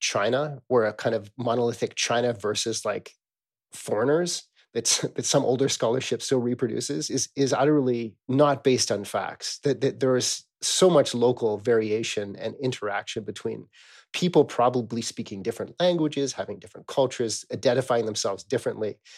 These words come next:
and yet interacting in some ways, you know, through alliances. I mean, when the Zhou conquered the Shang at the head of, like, an alliance of, I don't know, thirty some groups, and the Zhou Yun is a complete,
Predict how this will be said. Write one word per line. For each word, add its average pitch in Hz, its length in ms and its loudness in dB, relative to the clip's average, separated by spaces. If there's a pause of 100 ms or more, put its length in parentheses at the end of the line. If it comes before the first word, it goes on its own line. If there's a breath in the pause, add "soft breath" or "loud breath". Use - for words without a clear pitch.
(220 loud breath)
and 139 120 6
yet 127 160 8
interacting 120 560 2
in 107 120 -2
some 113 240 0
ways, 107 440 -2 (280)
you 117 100 -6
know, 104 100 -2
through 104 220 -6
alliances. 110 580 -4
I 131 40 2
mean, 147 160 2 (560 loud breath)
when 143 180 6
the 147 100 8
Zhou 175 280 2
conquered 135 380 0
the 107 60 -2
Shang 107 500 -2 (100)
at 117 140 -2
the 117 60 -4
head 135 280 -2
of, 110 200 0
like, 107 300 -2 (720 soft breath)
an 135 80 4
alliance 117 560 2
of, 104 400 -2 (300)
I 113 80 0
don't 113 140 2
know, 92 340 -4
thirty 127 400 2
some 113 300 -2
groups, - 500 -6 (540)
and 131 140 2
the 127 80 6
Zhou 151 280 6
Yun 113 240 4
is 117 180 -4
a 113 60 2
complete, 156 760 -6